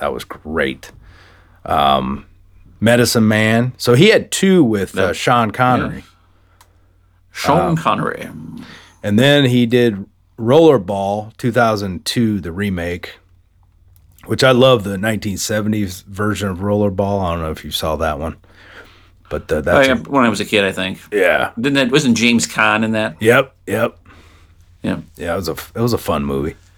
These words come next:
Speaker 1: Uh,
Speaker 2: He also
Speaker 1: thir-,
Speaker 2: did Thirteenth
Speaker 1: yeah.
Speaker 2: Warrior with Antonio, Antonio
Speaker 1: Yes.
Speaker 2: Banderas. Great movie.
Speaker 1: And, and,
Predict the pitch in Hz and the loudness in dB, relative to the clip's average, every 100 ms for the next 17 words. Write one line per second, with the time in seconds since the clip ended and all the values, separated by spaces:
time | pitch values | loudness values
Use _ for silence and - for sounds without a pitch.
0 | _ - - - - - 127 127 123 113 | _ -20 -20 -20 -6 2 4 6 4 4
1 | 143 165 160 120 - _ 135 127 127 120 | 4 4 4 -2 -8 _ 0 0 0 -4
2 | 110 127 135 104 98 98 123 117 113 104 | 0 2 2 0 -4 -4 -2 -2 -2 -4
3 | 117 170 202 175 - - 101 104 127 104 | 2 4 4 4 2 -2 -6 -2 -2 0
4 | 104 104 98 - 120 135 143 | -2 -4 -6 -6 -6 -2 -2